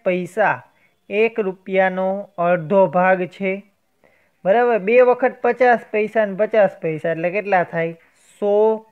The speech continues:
પૈસા. એટલે એક રૂપિયો થાય કે નહીં? તો કે હા. રૂપિયાનો અડધો ભાગ પચાસ પૈસા થાય છે. એ જ રીતે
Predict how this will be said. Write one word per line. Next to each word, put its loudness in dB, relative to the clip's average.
પૈસા. -4
એટલે -2
એક -6
રૂપિયો -4
થાય 0
કે -2
નહીં? -6
તો -8
કે -6
હા. -2
રૂપિયાનો 0
અડધો 4
ભાગ 2
પચાસ 2
પૈસા -2
થાય -2
છે. -20
એ -6
જ -6
રીતે -10